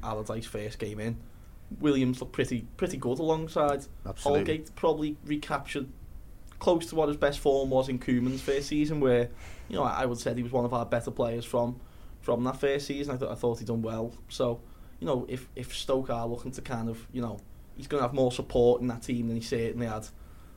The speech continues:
Speaker 1: last. I think a lot of people forget the, the large part of what killed Everton a lot last season was no midfield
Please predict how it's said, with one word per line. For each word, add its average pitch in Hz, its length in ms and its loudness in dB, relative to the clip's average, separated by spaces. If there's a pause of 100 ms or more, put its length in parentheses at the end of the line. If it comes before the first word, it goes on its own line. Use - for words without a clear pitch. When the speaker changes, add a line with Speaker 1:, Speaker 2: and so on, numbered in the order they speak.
Speaker 1:
last. - 220 -4
I 117 60 -6
think 123 260 -4
a 107 140 -4
lot 113 180 -2
of 113 60 -6
people 117 240 -10
forget 113 360 -6 (960)
the, - 80 -6 (140)
the 123 80 0
large 120 400 0
part 110 280 0
of 117 60 -12
what 120 160 0
killed 110 300 -2
Everton 120 240 0
a 117 40 -2
lot 113 280 -4
last 123 180 -4
season 127 300 -2
was 117 120 -2
no 113 240 0
midfield 107 640 -4